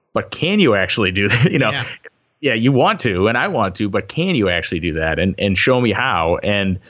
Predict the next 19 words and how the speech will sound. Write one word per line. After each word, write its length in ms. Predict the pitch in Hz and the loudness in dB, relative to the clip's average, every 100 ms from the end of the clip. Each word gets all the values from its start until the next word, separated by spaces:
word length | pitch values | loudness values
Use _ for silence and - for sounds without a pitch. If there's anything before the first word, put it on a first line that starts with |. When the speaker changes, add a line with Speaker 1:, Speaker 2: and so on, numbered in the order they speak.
| - _ - | -20 _ -6
Speaker 1:
so, 140 | - | 0
yeah, 120 | 170 127 | 2 2
I 60 | |
guess 180 | 127 135 | 0 0
that's 200 | 127 143 | -2 0
the 80 | 104 | 0
biggest 300 | 110 123 - | 0 -2 -2
thing 160 | 98 101 | -2 0
is, 200 | 95 104 | 0 0
um, 380 | 101 95 90 80 - | 0 2 0 -4 -6
before 320 | 101 - 117 | -4 0 2
you 120 | 104 | 2
step 260 | 95 117 113 | 2 0 0
on 80 | 104 | 0
the 80 | 98 | 2
wet 160 | 95 | 0
floor, 400 | - 104 101 104 | 0 2 4 2
before 340 | 92 98 113 104 | 0 0 2 2
you, 180 | 95 | 2